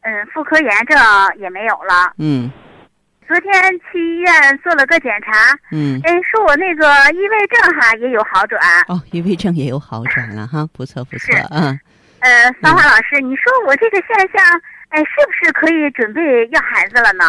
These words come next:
Speaker 2: 啊，我觉得真的是可以了。所谓功夫不负有心人，那么你呢，在过去调理的时候也是经历了一些波折，花了很多冤枉钱，也吃了不少的苦头。
Speaker 1: 嗯。
Speaker 2: 但后来的话，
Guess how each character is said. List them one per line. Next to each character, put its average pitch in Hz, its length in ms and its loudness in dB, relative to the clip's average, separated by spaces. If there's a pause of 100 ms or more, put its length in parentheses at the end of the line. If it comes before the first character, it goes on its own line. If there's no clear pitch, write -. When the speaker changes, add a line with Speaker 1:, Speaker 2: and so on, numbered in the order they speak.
(200)
Speaker 2:
啊， 202 160 -4
我 156 140 -4
觉 147 180 -10
得 170 300 -6 (160)
真 190 180 -2
的 180 100 -4
是 143 140 -10
可 - 220 -10
以 139 180 -10
了。 120 280 -12 (320)
所 170 180 -4
谓 185 120 -2
功 214 260 -4
夫 175 140 -10
不 143 180 -8
负 160 160 -10
有 147 220 -8
心 160 300 -8
人， 127 400 -10 (380)
那 170 100 -2
么 170 100 0
你 143 240 0
呢， 160 280 -4 (260)
在 165 180 0
过 170 180 -4
去 151 180 -6
调 131 280 -8
理 151 100 -6
的 117 120 -8
时 - 160 -8
候 127 180 -8
也 117 100 -8
是 131 140 -6
经 160 240 -6
历 156 80 -4
了 139 120 -6
一 120 120 -10
些 143 380 -8 (240)
波 156 200 -4
折， 113 380 -12 (100)
花 170 280 -6
了 156 100 -4
很 113 220 -10
多 127 120 -8
冤 143 220 -6
枉 139 160 -8
钱， 117 240 -10
也 120 100 -10
吃 - 200 -10
了 131 100 -6
不 - 160 -12
少 110 220 -12
的 120 160 -12
苦 135 200 -12
头。 113 360 -14
Speaker 1:
嗯。 - 80 -20 (500)
Speaker 2:
但 214 160 -6
后 262 220 -4
来 156 160 0
的 151 100 -4
话， 139 400 -6